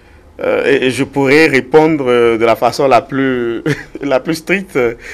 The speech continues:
en disant que ça, ça suscite des polémiques, euh, à cause de la nature, de la qualité, de la personnalité de la personne qui doit être, euh, auditionnée.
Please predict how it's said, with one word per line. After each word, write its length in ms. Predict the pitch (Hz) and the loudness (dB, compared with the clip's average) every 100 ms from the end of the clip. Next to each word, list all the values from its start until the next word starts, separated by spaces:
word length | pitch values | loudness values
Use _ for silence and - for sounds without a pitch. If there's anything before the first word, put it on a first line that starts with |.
| - - | -12 -2
en 160 | 123 | -2
disant 380 | 123 123 127 139 | 0 0 2 0
que 500 | 135 120 113 113 113 | 2 2 4 2 0
ça, 300 | 104 135 120 | 0 2 2
ça 160 | - 143 | 0 -4
suscite 300 | 147 160 196 | -2 -6 -6
des 80 | 127 | -8
polémiques, 520 | 117 117 117 151 147 | -2 -2 0 -2 -2
euh, 100 | 110 92 - - - | -4 -6 -14 -16 -8
à 80 | 117 | -8
cause 500 | - 156 160 147 - 110 | -2 0 0 -4 -14 -4
de 100 | 117 | 2
la 160 | 107 | 2
nature, 480 | 104 107 - 131 135 | 2 0 -2 -2 -2
de 80 | 113 | 0
la 100 | 107 | -2
qualité, 540 | 101 120 107 101 135 123 | 0 -2 -2 -2 -2 0
de 100 | 107 | 0
la 160 | 101 | -2
personnalité 720 | - 127 127 127 117 107 139 | -2 -2 0 0 0 -2 -4
de 80 | 120 | -4
la 100 | 95 | -6
personne 580 | - - 131 - - 143 160 - | -6 -4 -4 0 0 0 -6 -10
qui 340 | 143 139 135 - - - | -6 -4 -6 -12 -20 -16
doit 280 | - 110 110 | -6 2 2
être, 160 | 117 - | 2 -2
euh, 320 | 107 101 98 92 - - - | -4 -4 -6 -10 -16 -20 -12
auditionnée. 580 | 113 104 - 101 98 | -10 -6 -2 -2 -4